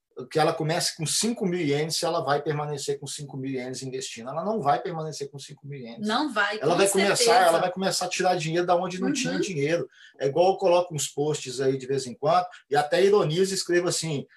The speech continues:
Speaker 1: é, "Você fica falando que não tem dinheiro, mas tem sim, olha aí." Aí coloca a fotinha do, da cerveja, do, do suco,
Speaker 2: <laughs>
Speaker 1: do cigarro e tal.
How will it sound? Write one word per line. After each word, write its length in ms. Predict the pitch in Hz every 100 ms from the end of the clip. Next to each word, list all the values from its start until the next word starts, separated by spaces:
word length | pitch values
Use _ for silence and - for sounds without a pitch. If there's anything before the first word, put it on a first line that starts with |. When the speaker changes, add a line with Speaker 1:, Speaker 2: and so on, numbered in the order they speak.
| _
Speaker 1:
é, 440 | - 143 143 131 127
"Você 280 | 147 175
fica 160 | 165 185
falando 380 | 196 175 165 160
que 80 | 170
não 140 | 165
tem 180 | 156 156
dinheiro, 340 | 139 143 175
mas 260 | 180 185 -
tem 200 | 196 202
sim, 300 | - 160 165
olha 240 | 175 185
aí." 180 | 143 127
Aí 120 | 143
coloca 360 | - 160 160 156
a 20 |
fotinha 440 | - 131 - 135
do, 240 | 123 120 113
da 100 | 117
cerveja, 680 | - 135 185 180 170 131 120
do, 40 |
do 340 | 117 117 110 107
suco, 480 | - - 175 165 -
Speaker 2:
<laughs> 720 | 269 349 339 339 - - -
Speaker 1:
do 40 |
cigarro 720 | 117 - 143 165 165 143 127
e 100 | 139
tal. 320 | - 123 -